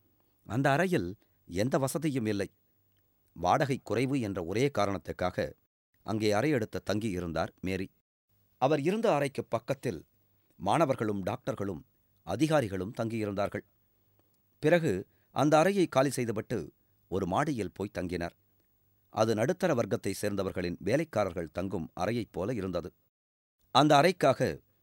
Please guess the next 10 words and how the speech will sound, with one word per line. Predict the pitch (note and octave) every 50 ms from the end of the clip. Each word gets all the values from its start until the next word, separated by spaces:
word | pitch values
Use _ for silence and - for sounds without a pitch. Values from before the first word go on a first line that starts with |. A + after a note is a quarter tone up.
| _ _ _ _ _ -
மாதத்துக்கு | F2 G2 A#2 D3+ F3 G3 - - C#3 - - G2+
பதினைந்து | - G2 G2 G#2+ C3 C#3 C3+ B2+ D3 D3 -
அல்லது | - G#2 G#2 G#2 F#2+ F#2
இருபது | G2 A#2 C3+ C#3 A#2+ G#2 - -
பிராங்குகள் | G2+ A#2+ C3 - A#2+ G#2 G#2 F#2 -
பணத்தை | - F2+ G#2 A#2+ - - -
கொடுத்துவிட்டு | - - G2 F#2+ - - F#2 F2 - - A2 F2 C2 - _ _ _ _ _ _ _ _ -
ஒரு | E2+ F#2 F#2+ F2+
மூலையில் | E2+ G2+ C3 D3 C3+ F#2+ F#2+ F2
முடங்கி | E2 E2+ F2 F#2 A#2+ - -